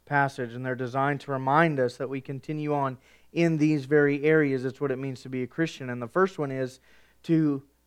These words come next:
continue confessing. A Christian has a continuing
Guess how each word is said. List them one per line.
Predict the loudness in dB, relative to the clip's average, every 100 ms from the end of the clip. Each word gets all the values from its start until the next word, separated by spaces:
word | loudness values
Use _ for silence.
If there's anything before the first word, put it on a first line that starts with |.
| _
continue | -8 -6 0 2 4 2
confessing. | 0 -4 2 4 4 0 -12 -14 -20 _ _ _ _ _ _ _ _ _ _ _ _
A | -14
Christian | -4 -2 -2 -2
has | 4 4 6
a | 4
continuing | 2 -2 -6 -4 -2 2 2 2 2 0